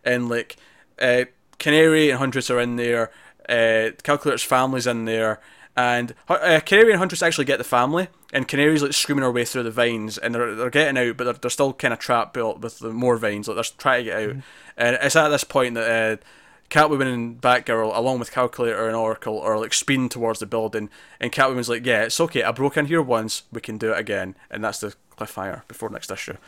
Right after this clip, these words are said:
Speaker 1: So, I had a lot of fun. This is probably the best arc this, this series has had. I'm, I'm digging it.
Speaker 2: If this wasn't in week two, I'd probably be reading this.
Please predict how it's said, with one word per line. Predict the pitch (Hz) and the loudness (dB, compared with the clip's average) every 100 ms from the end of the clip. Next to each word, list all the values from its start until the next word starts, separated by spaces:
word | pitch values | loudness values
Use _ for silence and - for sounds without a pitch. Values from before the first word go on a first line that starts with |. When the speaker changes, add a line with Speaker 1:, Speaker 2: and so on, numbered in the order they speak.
| - - _ | -20 -20 _
Speaker 1:
So, | - - 104 107 _ _ _ _ _ _ - | -10 -8 -8 -10 _ _ _ _ _ _ 6
I | 262 | 8
had | |
a | 240 | 10
lot | 180 | 8
of | 143 | 6
fun. | - 127 120 | 4 4 4
This | 165 | 2
is | 175 | 0
probably | - 160 | 2 0
the | 123 127 | 2 0
best | - | 2
arc | 120 113 | 0 0
this, | 123 - | -2 -6
this | - 120 | -6 -6
series | - - - 113 104 | -6 -10 -6 -6 -6
has | 101 | -4
had. | 107 101 - - | -2 -2 -8 -4
I'm, | 131 | 0
I'm | 135 123 | 0 0
digging | 120 107 | -2 -2
it. | |
Speaker 2:
If | 95 | -4
this | 165 170 | -2 4
wasn't | 196 196 220 | 4 4 4
in | 208 185 | 4 4
week | 175 175 | 4 2
two, | 160 143 | 2 4
I'd | 139 | 2
probably | 143 131 135 | 2 0 0
be | 131 | 0
reading | 127 123 123 | 2 2 0
this. | 123 123 - - | -2 -4 -6 -10